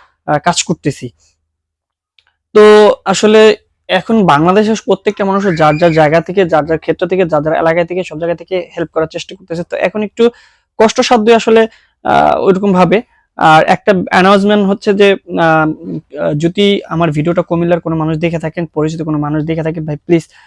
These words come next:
আহ, আপনি আমাকে একটু কমেন্ট করবেন, আপনার সাথে আমি কিভাবে যোগাযোগ কর-, করতে পারি সেটা আমাকে একটু, আমি নাম্বারটা দিয়ে দেবো,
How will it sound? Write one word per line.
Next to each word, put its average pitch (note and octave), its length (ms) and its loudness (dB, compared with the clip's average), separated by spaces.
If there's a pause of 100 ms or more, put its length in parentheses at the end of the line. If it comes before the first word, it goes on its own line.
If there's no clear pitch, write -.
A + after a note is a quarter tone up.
(240)
আহ, C#3 440 -2
আপনি E3+ 240 -4
আমাকে D#3+ 180 0
একটু D#3+ 180 -10
কমেন্ট E3 300 -2
করবেন, F#3 300 0
আপনার - 240 -4
সাথে D#3+ 140 -4
আমি D#3 80 0
কিভাবে D#3+ 260 0
যোগাযোগ E3 300 -2
কর-, F3 260 -6
করতে F3 180 -8
পারি F#3+ 120 -2
সেটা D#3+ 180 -4
আমাকে D3 200 -2
একটু, D3+ 200 -4
আমি D#3 180 -4
নাম্বারটা E3 300 -2
দিয়ে F3 160 2
দেবো, F3+ 220 0